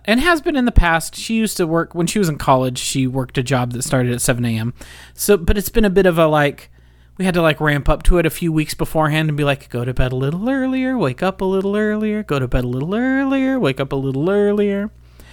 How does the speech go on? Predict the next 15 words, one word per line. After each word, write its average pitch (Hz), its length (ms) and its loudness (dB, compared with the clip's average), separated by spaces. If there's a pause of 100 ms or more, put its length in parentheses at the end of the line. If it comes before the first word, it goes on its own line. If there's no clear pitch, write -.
(360)
But, 175 160 4
uh, 180 220 4 (440)
been 233 180 4
doing 240 240 4
good 240 160 2
so 285 180 0
far. 311 380 -2
So 156 400 -4
she's 196 280 -4
excited. 220 500 0
She's 165 180 -4
enjoying 170 360 0
her 170 100 -2
new 156 240 -4
j-, 156 180 -16